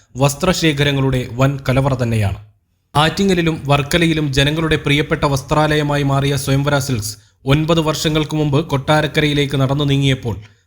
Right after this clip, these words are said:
അത് സ്വയംവരയ്ക്കും ഒരു ചവിട്ടുപടിയായി. കൊട്ടാരക്കരക്കാർ സ്വയംവര സിൽക്സിനെ ഇരു കൈയും നീട്ടി സ്വീകരിച്ചു എന്നതിൻ്റെ തെളിവ് കൂടിയാണ് ഈ പുതിയ വലിയ സ്വയംവര.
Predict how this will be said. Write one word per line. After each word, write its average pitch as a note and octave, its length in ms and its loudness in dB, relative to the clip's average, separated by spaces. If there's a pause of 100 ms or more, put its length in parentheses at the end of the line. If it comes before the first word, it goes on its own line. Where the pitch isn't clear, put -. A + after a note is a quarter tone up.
അത് C3 500 0
സ്വയംവരയ്ക്കും D3 760 0
ഒരു C3+ 140 2
ചവിട്ടുപടിയായി. A#2 840 0 (220)
കൊട്ടാരക്കരക്കാർ C#3+ 840 0
സ്വയംവര C#3+ 480 0
സിൽക്സിനെ C#3+ 480 0 (100)
ഇരു C#3 220 0
കൈയും D3+ 260 0
നീട്ടി D3 200 -2
സ്വീകരിച്ചു C#3 500 -2
എന്നതിൻ്റെ C#3 460 0
തെളിവ് C#3 380 0
കൂടിയാണ് C3+ 500 0 (220)
ഈ C3+ 160 4
പുതിയ C3 420 0 (100)
വലിയ B2+ 420 0
സ്വയംവര. A2 420 -2